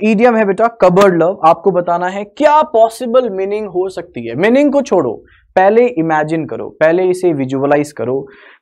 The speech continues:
कबर्ड लव को आप कैसे समझना चाहोगे। जब आपने ये वर्ड सुना, आपको क्या इमेजिन हुआ?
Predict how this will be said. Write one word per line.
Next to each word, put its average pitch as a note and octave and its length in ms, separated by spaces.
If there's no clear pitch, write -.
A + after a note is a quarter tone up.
कबर्ड A#3+ 520
लव A3+ 160
को G3+ 180
आप F#3+ 260
कैसे D#3 320
समझना C#3+ 600
चाहोगे। A2 500
जब A3 180
आपने C4 260
ये C4+ 120
वर्ड A#3+ 260
सुना, A3 260
आपको A#3 540
क्या A#3+ 400
इमेजिन G3+ 420
हुआ? C3+ 420